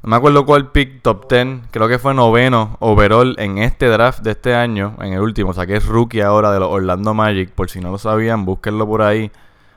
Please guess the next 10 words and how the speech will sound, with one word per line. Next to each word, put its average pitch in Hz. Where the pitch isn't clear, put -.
highlights, 101
whatever. 101
Esto -
es 156
un 160
tipo, 165
bueno, 117
déjame 110
decir 135
primero 135